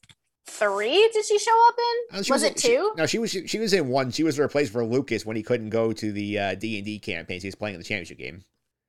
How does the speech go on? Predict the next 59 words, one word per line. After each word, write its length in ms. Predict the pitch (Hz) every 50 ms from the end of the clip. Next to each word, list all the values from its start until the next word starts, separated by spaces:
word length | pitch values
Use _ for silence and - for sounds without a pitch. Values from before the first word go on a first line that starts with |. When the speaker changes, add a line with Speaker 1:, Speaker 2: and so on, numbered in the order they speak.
| _ _ _ -
Speaker 1:
Oh, 240 | 233 190 220 214 214
yeah, 260 | 214 208 202 196 196
yeah. 300 | 196 196 196 190 185 185
See, 160 | - - 339
this 160 | 349 370 370 381
is 120 | 392 349
what 160 | 392 427 359 349
happens 340 | 302 302 302 302 285 285
when 140 | 233 277 262
you 100 | 262 262
throw 440 | 262 - 285 262 262 262 254 254 - -
on 180 | 254 247 254
all 320 | - - 254 254 254 262 247
this 380 | 247 254 254 247 - - - - _ _ _ _ _ _ _ -
hours 500 | 262 285 320 320 311 311 311 311 302 277
of 160 | 294 285 285
footage 420 | - 311 302 302 294 262 262 254 262
on 140 | 269 247 254
my 140 | 254 254
brain's, 420 | 247 226 247 247 247 254 254 262 220
like, 280 | 226 226 226 226 220
trying 260 | - - 262 247 247 233
to 60 | 220
process 540 | - - 240 233 240 233 - 233 214 208 -
and 100 | 208 214
stick 220 | - - 226 214 208
up 220 | 208 214 202 - - _ -
the 60 | 214
timeline 520 | - 220 202 214 247 247 208 175 165 196
here. 400 | 190 170 165 170 135 220 254 285 285 _ _ _ _ _ _ _ _ _ _ _ _
Speaker 2:
Yeah, 280 | _ - 117 117 113 113
though 120 | 127 156
it 100 | 156 147
does 220 | 127 175 190 175 123
look 200 | 147 156 143 -
like 200 | 127 127 123 95
now 180 | 117 117 117 113
that, 120 | 104 -
that 200 | - 113 101 -
the, 360 | - 113 113 113 113 113 - _ -
that 100 | 123 -
they're 160 | 139 135 135
all 140 | 143 143 127
going 380 | 101 131 135 135 131 120 107
back 340 | 92 110 120 123 - - -
to 420 | - - 131 131 127 120 113 107 -
Hawkins 440 | - - 123 120 113 - 110 107 101
with 160 | 101 117 -
Argyle 540 | - 113 117 120 107 110 107 107 101 104 101
in 100 | 95 95
tow. 260 | 92 107 104 85 78
So 40 | 85 101
that's 100 | 104 -
gonna 140 | - 117 113
be 60 | 104
fun 260 | 101 - 117 110 104
to 60 | 101
see 200 | 95 - 107 104
where, 360 | 95 92 95 92 92 90 -